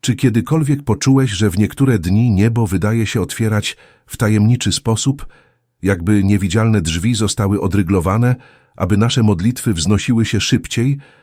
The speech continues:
a nasze prośby były przyjmowane z większą czułością? Dziś jest jednym z takich dni. Czwartego października. Data, w której cały świat pochyla się w milczeniu i czci przed żywą pamięcią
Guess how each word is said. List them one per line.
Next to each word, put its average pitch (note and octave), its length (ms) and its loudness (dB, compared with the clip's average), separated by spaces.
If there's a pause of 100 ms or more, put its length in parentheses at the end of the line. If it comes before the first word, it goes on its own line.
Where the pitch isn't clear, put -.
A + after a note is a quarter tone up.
(160)
a F#2 120 -2
nasze A2 260 2
prośby A2+ 440 0
były G#2+ 220 2
przyjmowane G#2+ 720 2 (200)
z D#2 140 -4
większą G#2+ 480 0
czułością? A#2+ 600 0 (480)
Dziś C#3 220 -2
jest C3+ 220 -2
jednym F#2+ 380 0
z - 80 -4
takich D2 340 -6
dni. B1+ 360 -10 (460)
Czwartego F2 600 -4
października. C#2+ 800 -6 (460)
Data, A2+ 380 -2
w - 60 -8
której E2+ 300 -4
cały G#2 320 -2
świat F2+ 320 -4
pochyla D#2+ 360 -4
się D2+ 160 -6
w C2+ 80 -8
milczeniu D#2 500 -2
i C#2+ 100 -8
czci - 380 -4
przed D2 240 -6
żywą D2 360 -4
pamięcią D2+ 580 -2